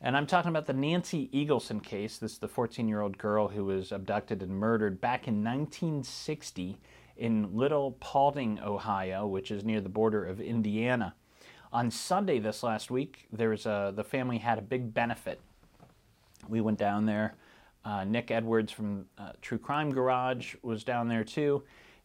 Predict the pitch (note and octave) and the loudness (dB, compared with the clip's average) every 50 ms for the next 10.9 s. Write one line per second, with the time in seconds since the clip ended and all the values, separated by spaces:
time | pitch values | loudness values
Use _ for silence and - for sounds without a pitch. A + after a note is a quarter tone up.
0 | _ - C3+ C3 C3 C3 C3 B2+ B2+ A#2+ C3+ B2+ B2 B2 A#2+ A#2+ A#2+ A#2+ A#2 A2+ | _ -4 -2 0 2 2 2 2 0 0 2 4 4 4 6 4 4 2 0 0
1 | B2 B2+ B2+ B2 B2 A#2+ A#2+ A#2 - - E3 E3+ E3+ E3+ D#3+ D3 C3 C3 C3+ B2+ | 2 2 2 2 2 0 -2 -2 -2 -2 -2 0 0 0 -2 -4 -4 -4 -4 -4
2 | A#2+ - - - - - - A#2+ A#2+ B2 B2 A#2 A2 D3+ F#3+ F#3+ - D3+ B2 A2+ | -4 -6 -10 -12 -14 -12 -6 -2 0 2 2 2 2 2 0 0 0 -2 -4 -4
3 | C3 A#2+ - C3+ C#3+ F3+ G#3 G#3 F3+ - B2 C#3 E3+ G#3 G3+ G3+ F#3+ F#3 - D#3 | -4 -2 0 2 2 2 2 0 -2 -4 -2 0 2 4 4 4 4 4 2 -2
4 | A#2+ - - B2 A2 A2 G#2 A2 A2 A2 G#2+ G#2+ F#2+ A2+ A2 G#2+ G2+ G2+ - - | -4 -4 0 2 2 2 2 2 0 -2 -2 -2 -2 0 0 0 0 -2 -4 -4
5 | - - F3 F#3 F#3+ F3 C#3+ B2 B2 C3 C3 G2 - - - - - - - B2+ | 2 4 4 6 4 2 0 -2 -2 -4 -4 -6 -8 -10 -12 -14 -14 -10 -6 -6
6 | A#2 - - C#3 D#3 E3 C#3 G#2+ F#2+ F2+ A2+ A#2+ G2 D#2+ - - - - - - | -6 -4 -4 -2 -2 -2 -2 -2 -4 -4 -6 -6 -6 -8 -10 -12 -16 -18 -20 -20
7 | - - - - - _ _ _ - _ - C3 - - - D3 C3 B2 - A#2+ | -20 -20 -20 -20 -20 _ _ _ -20 _ -4 -4 -4 0 2 4 4 4 2 0
8 | G#2+ - - B2+ A#2 G#2 F#2+ G2+ G#2+ G#2 E2+ - - - - - - _ - - | -4 -2 0 0 0 0 0 -2 -2 -2 -4 -4 -8 -12 -14 -16 -18 _ -20 -20
9 | - _ - - C#3 B2+ - C#3 C3 B2 A#2+ A#2+ A2+ G#2+ A2 A2 A2 A2 - - | -20 _ -6 -2 -2 0 0 0 0 0 2 2 2 4 4 4 2 0 -2 -6
10 | D#2+ D2+ - - - D3 D3 C#3+ C3 A#2 A2+ A2 G#2 - - - - | -8 -8 -6 -2 2 4 4 4 4 2 0 0 -2 -6 -10 -14 -18